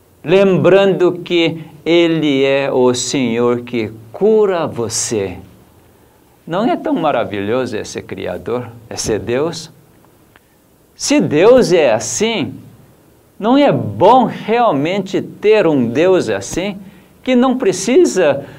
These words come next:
de nenhuma condição, mas ele mostra o que ele faz. Quando nós realmente experimentamos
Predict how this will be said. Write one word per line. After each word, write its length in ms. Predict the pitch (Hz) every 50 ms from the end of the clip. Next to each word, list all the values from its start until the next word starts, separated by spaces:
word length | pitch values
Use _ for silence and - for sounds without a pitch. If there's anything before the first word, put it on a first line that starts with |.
| - - -
de 320 | 110 127 160 170 170 160
nenhuma 720 | 151 151 160 165 180 175 175 185 226 269 269 277 254 202
condição, 880 | - - 214 214 202 180 165 160 160 - - - 185 180 165 127 - - - - - - - - _ _ _ _ _ _
mas 340 | - 160 202 233 247 214 202
ele 320 | 247 247 247 226 240 233
mostra 760 | 208 180 160 156 160 190 202 208 226 233 220 226 - 202 214 208
o 100 | 190 175
que 160 | 185 - 214
ele 200 | 196 185 170 185
faz. 680 | 180 185 - - 165 151 127 98 98 - - - - - _ _ _ _ _ _ _ _ _ _ _ _ _ _ _ _ _ _ _ _ _ _
Quando 520 | - 170 175 208 233 233 196 208 208 190
nós 680 | 165 151 143 143 143 147 151 156 160 160 151 - - - - - - - -
realmente 640 | 185 202 220 214 208 180 156 147 151 156 151 - 139
experimentamos 1200 | 123 - - - 160 147 139 135 123 117 110 110 117 147 151 156 147 131 110 104 98 - - -